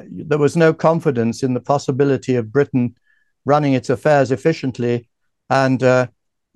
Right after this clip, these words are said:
generating growth. Of course, if you go back to the eighties, we had quite successful growth policies and a lot of, a lot of supply side reforms.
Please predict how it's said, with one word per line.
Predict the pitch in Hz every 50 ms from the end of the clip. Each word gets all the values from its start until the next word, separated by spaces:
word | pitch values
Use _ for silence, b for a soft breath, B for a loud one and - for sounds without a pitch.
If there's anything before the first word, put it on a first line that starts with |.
| - - -
generating | - - 156 151 156 143 135 131 135 139 - 139 135 127 123
growth. | 110 139 180 202 175 117 95 87 -
Of | 135 131 -
course, | - 180 175 180
if | 190
you | 180
go | 180 285 302
back | 269 226 208 165
to | - 165
the | 156 160
eighties, | 180 233 233 - - 95 -
we | 127 127
had | 123 143 143 127
quite | - 170 156 -
successful | - - 143 - - - 226 220 - - 117
growth | 98 101 110 95 98 - _
policies | - 107 92 87 - - 78 87 110 110
and | 147 139 139 135
a | 135 139
lot | 151 185 202 190
of, | 170 156 - _ _ _ _ _ _ _ _ _ _ -
a | 147
lot | 147 160 175 185
of | 165
supply | - - 139 - 165 151 151 156
side | 139 - 151 143 143 123
reforms. | 131 131 - - 220 226 156 101 78 76 80 87 -